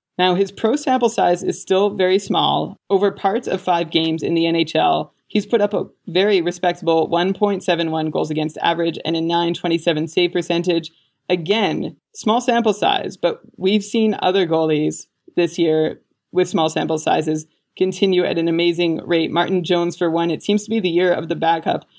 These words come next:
or even year of the third stringer. And that, to me, is encouragement to maybe give Mrazek a shot. I would be surprised if the Red Wings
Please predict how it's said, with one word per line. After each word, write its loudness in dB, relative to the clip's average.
or -2
even 2
year 2
of -4
the -2
third 0
stringer. -4
And 2
that, 0
to 0
me, 2
is 2
encouragement 0
to -2
maybe 2
give -2
Mrazek 0
a -2
shot. 2
I 2
would -2
be 2
surprised 0
if -6
the 0
Red 2
Wings 0